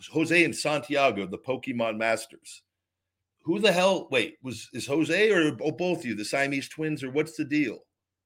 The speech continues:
I think other people, we need to have,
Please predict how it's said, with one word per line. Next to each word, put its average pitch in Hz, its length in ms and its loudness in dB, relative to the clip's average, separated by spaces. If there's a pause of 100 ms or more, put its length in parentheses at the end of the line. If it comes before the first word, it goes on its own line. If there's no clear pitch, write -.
(480)
I 113 80 0
think 147 180 -2
other 151 200 2
people, 113 360 -6
we 127 260 -4
need 160 180 0
to 151 100 2
have, 151 280 2